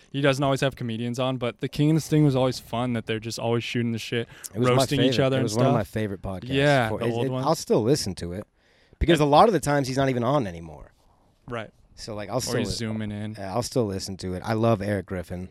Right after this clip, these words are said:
Speaker 1: Yeah. My favorite was when they first brought in, they'd have Stevie Weeby and Eric on the couch.
Speaker 2: But before that, dude, it was Chappelle.
Speaker 1: Yeah,
Speaker 2: And they had
Speaker 1: crazy.
Speaker 2: the Culture Corner.
Speaker 1: Yeah.
Speaker 2: It was Chappelle Lacey. Before that was Derek
Speaker 1: Derek
Speaker 2: Poston,
Speaker 1: Poston, yeah.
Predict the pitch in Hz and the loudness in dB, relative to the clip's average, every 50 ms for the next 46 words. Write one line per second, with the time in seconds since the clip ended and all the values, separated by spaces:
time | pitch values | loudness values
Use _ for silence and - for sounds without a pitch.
0 | _ _ _ - 127 120 117 113 110 110 113 _ _ _ _ _ _ _ _ - | _ _ _ -10 -6 -4 -4 -4 -6 -6 -10 _ _ _ _ _ _ _ _ 2
1 | 147 156 - - - 151 151 175 196 233 214 185 170 156 143 151 156 151 143 139 | 2 2 2 4 2 4 4 4 4 2 2 2 0 0 0 -2 0 0 0 -2
2 | - - 143 147 156 - - 135 135 131 123 123 127 127 123 123 120 120 _ _ | -2 -2 -2 -2 -2 -2 -4 -4 0 0 0 2 0 0 -2 -4 -6 -8 _ _
3 | _ _ _ _ - 127 127 123 123 127 123 123 123 113 123 - _ _ - - | _ _ _ _ -8 -6 -4 -2 0 2 2 2 0 -2 -6 -18 _ _ -16 -14
4 | - - 131 127 127 135 127 120 117 117 120 117 123 120 120 113 107 104 104 110 | -6 -4 -4 -2 -2 -2 -4 -4 -4 -4 -6 -6 -6 -6 -6 -8 -8 -10 -8 -8
5 | 117 117 - - 117 107 113 - - - 104 110 110 120 135 - - - - 123 | -8 -10 -10 -10 -12 -12 -12 -12 -12 -10 -8 -6 -6 -6 -8 -10 -12 -6 -4 -4
6 | 110 104 107 - - - 123 120 127 120 95 87 87 95 107 113 110 - - 85 | -4 -4 -6 -8 -6 -2 0 2 2 2 0 -2 -4 -2 0 0 -2 -2 -6 -8
7 | 87 90 90 85 90 82 87 82 - - - 85 - - - 92 90 73 - - | -8 -6 -6 -6 -8 -8 -8 -8 -10 -10 -10 -8 -8 -6 -6 -6 -8 -8 -12 -16
8 | _ _ _ _ _ _ _ _ - 131 131 127 113 107 - - 110 113 117 110 | _ _ _ _ _ _ _ _ -4 -2 0 0 0 -2 -4 -4 -2 -2 -2 -2
9 | 104 110 104 - - - 104 104 98 - 92 87 - 92 80 69 67 73 - - | -2 -4 -6 -8 -8 -8 -8 -8 -8 -8 -12 -12 -10 -12 -12 -12 -12 -16 -14 -10
10 | 120 117 117 110 107 98 98 - - 98 - - 110 107 104 101 101 92 92 - | -6 -6 -4 -4 -4 -6 -6 -8 -8 -6 -4 -2 -2 -2 -2 -2 -2 -4 -4 -4
11 | - 95 87 87 87 98 92 - 110 104 92 92 117 127 120 92 71 90 - - | -6 -6 -8 -6 -8 -10 -8 -6 -6 -4 -2 0 0 0 0 0 -4 -8 -6 -4
12 | 107 98 - 117 113 117 104 110 117 117 123 - - 110 107 107 110 113 | -4 -4 -2 -2 -2 0 0 0 0 0 -2 -4 -6 -8 -8 -6 -6 -8